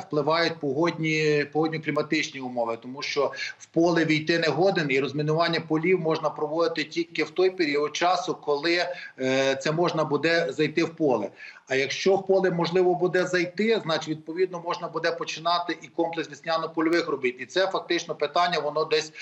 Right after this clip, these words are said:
між собою так поєднане і дуже серйозно накладається. Це з одної сторони. З другої сторони, ну, ми повинні розуміти, що в країні сьогодні ніхто не готувався до того, щоб розміновувати поля. Їй не хватає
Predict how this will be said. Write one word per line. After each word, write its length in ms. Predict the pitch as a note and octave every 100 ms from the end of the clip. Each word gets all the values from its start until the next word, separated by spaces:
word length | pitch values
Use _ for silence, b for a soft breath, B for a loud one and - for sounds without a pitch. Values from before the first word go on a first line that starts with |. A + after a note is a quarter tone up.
| B -
між 200 | C#3 -
собою 480 | D#3 D#3 E3+ D#3+ D#3+
так 240 | D#3+ -
поєднане 600 | D3+ D3+ G3 F#3 E3+ E3+ D3
і 80 |
дуже 260 | C3+ F3 E3
серйозно 420 | - C#3+ D#3 D3+
накладається. 840 | D3 C#3+ D#3 D#3 C#3 A2 G2+ - G2+ _ B B B
Це 140 | - D#3
з 60 |
одної 340 | E3+ E3 E3+ C3+
сторони. 380 | - A2+ A2 G#2 -
З 160 | B2
другої 400 | A#2 F#3 A#3 G#3+
сторони, 600 | F#3 F3+ F3 F3 G3 G#3 G3+
ну, 120 | D#3
ми 120 | D#3+ E3+
повинні 360 | F3 F#3 F3
розуміти, 580 | E3 D#3 E3 F#3+ F#3 D#3
що 260 | - E3 D#3+
в 100 | D#3+
країні 460 | D#3 E3 F#3 E3+
сьогодні 640 | - D3+ D3 E3+ D#3+ D#3 D3+ B B B
ніхто 400 | C#3+ C#3 F3+ F#3+
не 300 | E3+ E3+ E3+
готувався 680 | C#3+ D#3+ E3 E3+ G#3+ - D#3
до 140 | D3+
того, 280 | D3 E3 E3
щоб 260 | - C#3+ D#3+
розміновувати 840 | D#3 D3+ D3+ D#3+ E3+ E3 E3 D#3+
поля. 400 | D#3+ D#3+ D3+ C3
Їй 160 | A#2+ D#3+
не 120 | E3
хватає 480 | D#3+ D#3 F3+ F#3+